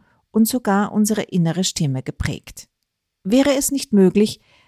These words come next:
dass auch der Schöpfergedanke nicht nur von innen, also durch uns selbst und unsere Vorfahren und Mitmenschen, sowie durch unsere Umwelt geprägt ist, sondern zusätzlich auch von außen?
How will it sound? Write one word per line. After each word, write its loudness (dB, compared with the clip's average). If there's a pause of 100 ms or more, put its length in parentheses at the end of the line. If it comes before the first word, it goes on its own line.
dass -2
auch 0
der -2
Schöpfergedanke -6 (240)
nicht 4
nur 2
von -4
innen, 2 (320)
also -4
durch -8
uns -8
selbst -6
und -10
unsere -6
Vorfahren -4
und -4
Mitmenschen, -2 (440)
sowie 4
durch 0
unsere -2
Umwelt 0
geprägt -4
ist, -6 (440)
sondern 4
zusätzlich -2
auch -4
von -4
außen? -4